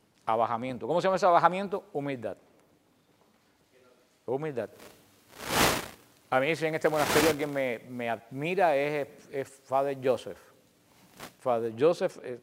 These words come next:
eh, es un ejemplo para todos nosotros que lo hemos conocido por tiempo de perfecta humildad. Un hombre que ha, ha afrontado cantidad de dificultades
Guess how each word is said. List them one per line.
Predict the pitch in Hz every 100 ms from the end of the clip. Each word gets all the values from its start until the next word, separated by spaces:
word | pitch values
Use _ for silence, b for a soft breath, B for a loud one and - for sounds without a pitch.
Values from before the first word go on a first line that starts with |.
| _
eh, | 95 90 139 151 170
es | 165
un | 165 151
ejemplo | 139 170 170 165
para | 139 120 113
todos | 143 156
nosotros | 160 151 151 156
que |
lo | 135
hemos | 143
conocido | - 131 131 147 139
por | 127
tiempo | 170 170 160
de | 131
perfecta | 127 113 - 151 156 147 175 b b b b _
humildad. | 143 151 147 110 - _ _ _ _ _ _ _ _ _ _ _ _ _ _ _ _ _ _
Un | 127 139
hombre | 156 151
que | 127 117 101
ha, | 120
ha | - 123
afrontado | - 131 - 135 117 139 143 131
cantidad | 120 113 123
de | 156
dificultades | 165 143 139 185 208